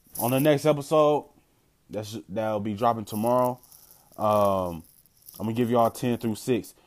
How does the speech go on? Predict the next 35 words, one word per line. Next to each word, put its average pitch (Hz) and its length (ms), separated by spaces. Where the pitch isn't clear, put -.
We 117 100
getting 175 220
through 180 140
this 131 160
list, 135 200
y'all. 107 400
We're, 101 200
we're 120 180
really 127 320
getting 120 240
through 127 240
it. 113 100
This 113 200
is 110 100
part 107 280
two. 123 300
I'm 104 160
gonna - 20
give 110 140
y'all 110 160
part 113 280
three. 120 200
That 110 120
al-, 107 300
that, 107 380
that 117 180
episode 120 340
will 113 160
be 110 120
dropping 107 280
tomorrow. 110 480
It 95 140
will 107 280
be. 117 280
Um, 98 680